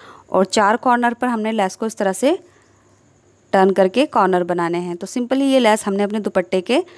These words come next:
चारों तरफ लगा लेनी है। इसके बाद हम हैंगिंग्स रेडी करेंगे। So इस तरह से हमारी ये लेस लग चुकी है, आप देख सकते हैं। अब हमने अपनी हैंगिंग्स रेडी करनी है। उसके लिए देखिए ये हमारी लेस के जो सीक्वेंस कटवर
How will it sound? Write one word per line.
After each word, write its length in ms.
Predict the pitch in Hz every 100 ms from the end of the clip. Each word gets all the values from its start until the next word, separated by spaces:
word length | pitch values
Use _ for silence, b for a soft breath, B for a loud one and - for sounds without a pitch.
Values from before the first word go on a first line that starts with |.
| B B B -
चारों 260 | 196 185
तरफ 300 | 185 240 233
लगा 240 | 202 185 185
लेनी 320 | 190 196 214
है। 200 | 294 381
इसके 260 | 240 - 226
बाद 280 | 185 180 180
हम 260 | 208 269 339 B B B -
हैंगिंग्स 420 | 196 196 202 208
रेडी 240 | 196 190 196
करेंगे। 440 | 196 196 208 349 415 b b b b b b
So 80 | -
इस 160 | 214 -
तरह 180 | 220 208
से 140 | 240
हमारी 360 | 226 208 196 208
ये 100 | 202
लेस 280 | 196 202
लग 240 | 202 190 185
चुकी 320 | - 196 220
है, 60 | 240
आप 120 | 220
देख 220 | 185 202
सकते 300 | 220 - 220
हैं। 220 | 233 359 392 b b b b b -
अब 140 | 208
हमने 200 | 226 233
अपनी 220 | 240 247 240
हैंगिंग्स 460 | 214 208 226 226
रेडी 240 | 220 208 220
करनी 340 | 226 220 220
है। 100 | 277
उसके 360 | 285 - 233 208
लिए 160 | 220
देखिए 400 | 196 202 247 339 - B B B B -
ये 120 | 220
हमारी 360 | 240 220 202 220
लेस 280 | 202 196 -
के 160 | 208
जो 120 | 202 214
सीक्वेंस 460 | - 190 202 208
कटवर 380 | 208 180 202